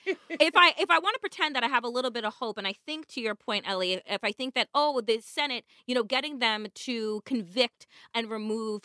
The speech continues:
Donald Trump is still a possibility. I wanna, don't wanna close that door. The only hope there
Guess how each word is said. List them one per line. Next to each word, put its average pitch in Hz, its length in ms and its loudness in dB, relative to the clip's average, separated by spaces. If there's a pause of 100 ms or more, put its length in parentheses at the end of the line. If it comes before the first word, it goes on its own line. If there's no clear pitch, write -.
(120)
Donald 214 320 0
Trump 208 280 -2
is 247 100 -6
still 285 300 -2
a 262 60 -2
possibility. 196 560 -2
I 196 60 2
wanna, 247 180 0 (160)
don't 254 180 4
wanna 240 140 0
close 220 260 -2
that 196 220 -2
door. 220 300 -2 (280)
The 302 100 2
only 554 340 0
hope 262 280 2
there 185 400 0